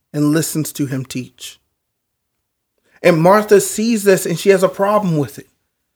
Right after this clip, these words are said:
The same way we see people who are coming to church and we say, "Yeah, it must be nice for you, but there's other things that need to be done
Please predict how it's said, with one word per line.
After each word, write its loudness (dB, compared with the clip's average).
The 2
same 4
way 6
we 0
see -2
people 4
who -2
are 0
coming 0
to 0
church 0
and 2
we 2
say, 0
"Yeah, 4
it 4
must 2
be 0
nice 2
for -4
you, 0
but 0
there's 6
other 2
things 2
that -2
need -2
to -6
be -4
done 2